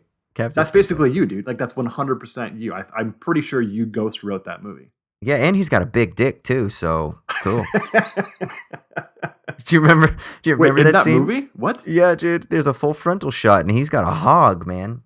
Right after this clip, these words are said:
Speaker 2: I don't remember that. <laughs>
Speaker 1: Good on Vigo. I've seen his dick a couple times. I think you see it in History of Violence, too,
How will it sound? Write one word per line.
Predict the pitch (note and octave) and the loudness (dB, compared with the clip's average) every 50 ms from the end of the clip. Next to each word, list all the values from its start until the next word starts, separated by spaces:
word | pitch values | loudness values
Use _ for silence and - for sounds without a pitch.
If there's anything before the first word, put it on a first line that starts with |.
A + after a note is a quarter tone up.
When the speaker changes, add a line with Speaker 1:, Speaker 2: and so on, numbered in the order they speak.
| _ | _
Speaker 2:
I | - D3 | -2 -2
don't | F3+ F3+ | -2 -2
remember | B2 A2+ A2 C#3+ F3+ E3+ B2 | -4 -4 -6 -6 -4 -4 -2
that. | G#2+ G#2+ A2+ - C#3 - - - - - - | -2 -2 -2 -4 -6 -4 -4 -4 -4 0 2
<laughs> | |
Speaker 1:
Good | - C#3 F3 G3+ | 4 6 6 6
on | F#3+ E3+ E3 D#3+ | 6 4 4 4
Vigo. | A#2 C3+ D#3 E3 C#3 A#2 F#2+ F2+ F2+ - _ _ _ - - - - _ | 2 0 2 4 4 4 4 2 0 -4 _ _ _ -20 -20 -20 -14 _
I've | - C3+ - | -6 -4 -4
seen | - A3+ A3+ | -2 -2 0
his | A3+ G#3+ | 0 -2
dick | E3+ - F#3 - | -2 -2 -4 -4
a | E3 | 0
couple | - D3+ D3+ - C#3+ | 0 0 0 0 0
times. | - C3 A2+ F#2+ | -2 -2 0 0
I | G2+ G2+ | -2 -2
think | - D#3+ E3+ - | -2 -4 -6 -4
you | E3+ | -6
see | D3+ - D3 D3 | -4 -4 -2 -2
it | C#3 B2 | 0 0
in | G#2+ G#2 | 0 0
History | G#2+ A2 - - G#2 F#2+ | 0 -2 -2 -4 -4 -2
of | F#2+ E2+ | -2 -2
Violence, | F2 E2+ F2 E2 D2+ D2 - - - | -2 -4 -4 -4 -6 -10 -12 -14 -10
too, | - G2 F2 C2 A1 - | -8 -8 -8 -8 -10 -14